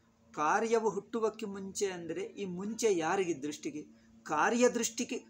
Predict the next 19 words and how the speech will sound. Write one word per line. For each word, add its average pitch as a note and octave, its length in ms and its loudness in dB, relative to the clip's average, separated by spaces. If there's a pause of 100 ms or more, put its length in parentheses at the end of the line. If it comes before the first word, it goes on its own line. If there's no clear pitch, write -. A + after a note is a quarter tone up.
(140)
ಕಾರ್ಯಕ್ಕಿಂತ A#3 800 2
ಮುಂಚೆ G#3+ 460 0
ಎಂದು A3+ 380 2
ಕಾರ್ಯವನ್ನಿಟ್ಕೊಂಡು A#3 1120 2
ಮಾತಾಡ್ತಿರೋ, D#3 880 -4 (240)
ಕಾರಣವನ್ನಿಟ್ಕೊಂಡು G#3 840 0
ಮಾತಾಡ್ತಿರೋ? D3 500 -8 (1080)
ಈ D#3+ 60 -8
ಪ್ರಶ್ನೆ D#3+ 360 -8
ಮತ್ತೊಂದು E3+ 340 -6
ಸಲ D3 180 -6
ಹೇಳ್ತೀನಿ, C#3 440 -8
ಯೋಚನೆ C#3 280 -6
ಮಾಡಿ. A#2 320 -10 (360)
ಕಾರ್ಯವು D3 640 -2
ಹುಟ್ಟುವಕ್ಕೆ, D3 600 -6 (240)
ಆಭರಣ E3+ 560 2
ಹುಟ್ಟುವಕ್ಕೆ D3+ 640 -6
ಮುಂಚೆ, D3+ 560 -4